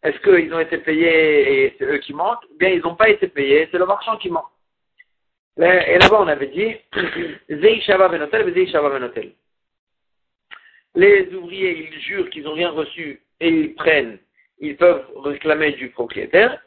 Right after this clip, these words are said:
Et le marchand aussi, il jure qu'il a payé et il peut réclamer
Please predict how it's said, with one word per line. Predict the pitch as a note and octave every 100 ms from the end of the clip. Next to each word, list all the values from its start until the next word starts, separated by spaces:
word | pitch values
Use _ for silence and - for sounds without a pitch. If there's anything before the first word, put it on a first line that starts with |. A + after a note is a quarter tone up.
| -
Et | G#3+
le | G3+
marchand | F3+ E3+ G3+ E3+
aussi, | - G3 E3 C#3+ _ _ _ _ -
il | F3+ F3 D#3+
jure | F#3 F#3+ E3+ D3
qu'il | D#3 C#3
a |
payé | C3 C3 B2 D3+ G#3+ D4 - _ _ _
et | F3 F#3 G3 B2+ _ _ _ _ _
il | D#3+ D3+
peut | - F3+
réclamer | F3 E3 - C3 C3+ E3 F3